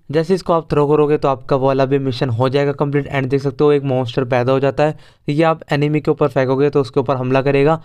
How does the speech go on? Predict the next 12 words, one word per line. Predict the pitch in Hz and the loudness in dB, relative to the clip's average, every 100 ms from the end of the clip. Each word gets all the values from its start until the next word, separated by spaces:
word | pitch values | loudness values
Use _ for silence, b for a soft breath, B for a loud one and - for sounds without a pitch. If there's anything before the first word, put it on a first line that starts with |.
| b b | b b
And | 131 135 | -2 0
अगर | 139 127 | 2 2
आप | 131 135 | 0 -2
इसके | 120 143 | -2 -2
क्लोज | 135 135 | 0 0
जाओगे | 131 131 135 | 2 0 0
तो | 135 | 0
आपके | 123 117 131 | 0 0 -4
ऊपर | 117 127 | -2 -2
भी | 139 | -2
हमला | 135 120 127 | -2 0 0
करेगा। | 123 117 113 107 | 0 2 2 0